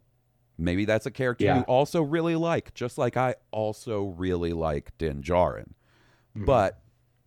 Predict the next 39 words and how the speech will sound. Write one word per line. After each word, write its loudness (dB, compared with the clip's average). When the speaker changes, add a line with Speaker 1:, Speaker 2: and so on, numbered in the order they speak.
Speaker 1:
you've 0
been 10
waiting 4
for 0
this 0
Obi-Wan 2
series -4
forever, -8
and -4
to -8
have -2
him -2
come -2
back 0
and -8
play 0
Obi-Wan. -8
So 0
it's, -6
you -4
know, 0
it's -4
just -12
a -2
little 4
bit 2
of 0
a 0
bummer. 0
That's -2
it. -2
I'm 2
not 4
gonna 2
bring 4
it 4
up 6
Speaker 2:
Yeah. 10
Speaker 1:
anymore. 4